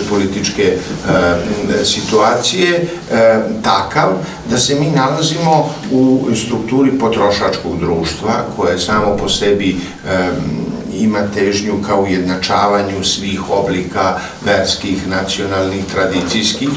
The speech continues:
to je prosto njegov impuls jer je vezan za, e, potrošačko doba. I s druge strane, njegov korelat, dakle, potrošačko društvo ima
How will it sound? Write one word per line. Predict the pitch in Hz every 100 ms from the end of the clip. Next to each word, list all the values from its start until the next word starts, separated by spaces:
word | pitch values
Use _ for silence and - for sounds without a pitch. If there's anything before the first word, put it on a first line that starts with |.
| -
to | 87
je | 85
prosto | 87 87 -
njegov | 82 82 90 90
impuls | 92 92 107 101
jer | 87
je | 85 85
vezan | 98 92 85 82
za, | 82 82
e, | - - - - 92 85 87 101
potrošačko | - 101 101 98 - - - 78 -
doba. | - - - 151
I | 147
s | -
druge | 156 208 185
strane, | - - 104 117 143 175 - - -
njegov | 117 151 - -
korelat, | - 120 123 147 151 - - -
dakle, | - -
potrošačko | - - 131 - - -
društvo | - - 156 -
ima | 131 139